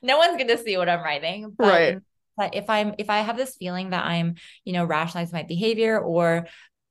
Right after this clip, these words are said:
Speaker 1: lying to myself about this is who I am when this is y-, not actually who I am, when I do it, when there's no evidence, quote unquote. So if I'm just doing it in my head, it feels like the barrier is very minimal. But when I write, it feels like, "Wow, I've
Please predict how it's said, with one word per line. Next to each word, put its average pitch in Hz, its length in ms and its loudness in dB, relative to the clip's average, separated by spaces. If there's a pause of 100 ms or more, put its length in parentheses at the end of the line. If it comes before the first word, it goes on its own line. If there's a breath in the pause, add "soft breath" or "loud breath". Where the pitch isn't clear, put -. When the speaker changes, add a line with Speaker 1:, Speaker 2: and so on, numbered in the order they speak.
(120)
Speaker 1:
lying 175 400 2
to 180 100 -10
myself 156 420 -4
about 135 420 0
this 170 280 -8
is 170 140 -10
who 170 100 -4
I 151 100 2
am 143 300 -2
when 139 120 -6
this 139 120 -10
is 151 160 -16 (180)
y-, 135 300 -10
not 156 260 -2
actually 147 340 -6
who 156 180 -8
I 156 180 -2
am, 165 420 -4
when 185 160 -6
I 190 140 -2
do 202 260 -4
it, 247 280 2 (180)
when 185 140 -6
there's 175 200 -4
no 175 140 0
evidence, 175 800 -6
quote 247 160 -8
unquote. 240 420 -4
So 180 200 -4
if 170 100 -2
I'm 170 120 -4
just 170 160 -8
doing 170 160 -4
it 175 120 -4
in 160 100 -10
my 147 120 -8
head, 165 440 -6 (680 loud breath)
it 226 140 -2
feels 262 480 2 (320)
like 196 180 -2
the 196 60 -4
barrier 185 360 0
is 180 120 -4
very 175 220 -2
minimal. 180 560 -4
But 220 140 -6
when 190 120 -6
I 185 140 -2
write, 170 800 -2 (200)
it - 180 -8
feels 196 380 -4
like, 175 240 -2
"Wow, 202 160 0
I've 190 200 -2